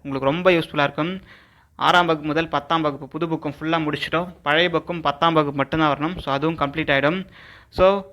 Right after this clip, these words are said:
இந்த குரூப், இந்த WhatsApp-ல இருக்க குரூப் லிங்க்குக்கு,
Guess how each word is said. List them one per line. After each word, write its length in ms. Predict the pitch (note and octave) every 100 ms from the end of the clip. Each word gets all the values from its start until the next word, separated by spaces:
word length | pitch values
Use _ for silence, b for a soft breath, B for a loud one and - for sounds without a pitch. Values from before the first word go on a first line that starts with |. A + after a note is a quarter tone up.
| _ _
இந்த 340 | - D3 D3 C#3
குரூப், 140 | E3
இந்த 180 | F3 C#3+
WhatsApp-ல 380 | C#3 E3 F3+ D#3
இருக்க 400 | C#3+ C#3+ C#3 C3
குரூப் 180 | D3 D#3+
லிங்க்குக்கு, 760 | D3+ C#3+ C#3 - E3 F#3+ -